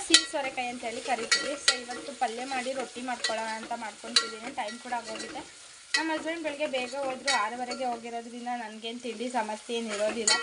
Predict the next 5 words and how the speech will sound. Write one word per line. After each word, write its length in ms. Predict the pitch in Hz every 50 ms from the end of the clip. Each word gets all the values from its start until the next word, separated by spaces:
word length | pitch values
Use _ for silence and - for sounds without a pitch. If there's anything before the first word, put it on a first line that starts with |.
| - - - - - - - - -
ನಿಧಾನಕ್ಕೆ 600 | 254 262 254 269 262 254 247 247 247 - 269 269
ಮಾಡ್ಕೊಳ್ಬೇಕು, 680 | 269 240 220 - - - 233 240 233 226 220 - - 233 302 311 302 - - - - - - - - - - - - - - - - 254
ಹಂಗಾಗಿ 380 | 262 269 262 262 254 247 254 285
ನಿಧಾನಕ್ಕೆ 560 | 277 262 233 233 240 233 233 240 254 262 262
ಮಾಡ್ಕೊತಿದ್ದೀನಿ. 840 | 247 220 214 208 - 226 233 240 - 247 233 226 226 220 233 269